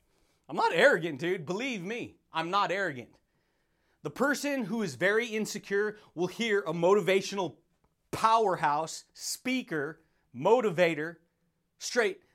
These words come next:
delivering raw confidence, raw psychology, raw truth,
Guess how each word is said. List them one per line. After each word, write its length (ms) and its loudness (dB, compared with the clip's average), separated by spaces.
delivering 640 2
raw 320 6
confidence, 840 -6
raw 400 6
psychology, 1000 -2
raw 440 2
truth, 500 -8